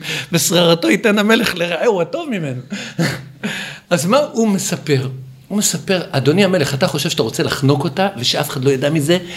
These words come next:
להטמין את זה אי שם, ו-, ו-, שלא יספרו על זה", הפוך. קח את החנטרישיות שלך ותעשה ממנה דגל. תספר לכולם שאתה מגן האנושות. מפני שיש פה קטסטרופה, יש פה, יש פה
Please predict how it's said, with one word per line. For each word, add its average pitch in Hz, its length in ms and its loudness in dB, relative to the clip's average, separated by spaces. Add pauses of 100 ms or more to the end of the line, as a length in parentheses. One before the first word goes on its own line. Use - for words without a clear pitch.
(200)
להטמין 156 440 6
את 160 80 6
זה 143 80 4
אי 180 200 4
שם, 180 300 4
ו-, 151 60 0
ו-, - 200 -6 (720)
שלא 156 220 2
יספרו 156 760 2
על 190 60 2
זה", 151 120 0 (300)
הפוך. 160 640 -4 (840)
קח 147 320 -4
את 156 180 -6
החנטרישיות 139 1080 0
שלך 143 300 -2 (500)
ותעשה 123 480 2
ממנה 143 360 -8 (180)
דגל. 139 520 -8 (320)
תספר 175 440 -2
לכולם 180 400 -2
שאתה 185 280 -4
מגן 180 420 -2
האנושות. 185 760 -4 (1600)
מפני 165 300 2
שיש 175 680 2
פה 302 180 -8
קטסטרופה, 214 640 2
יש 208 80 2
פה, 220 300 0
יש 180 140 0
פה 208 180 -2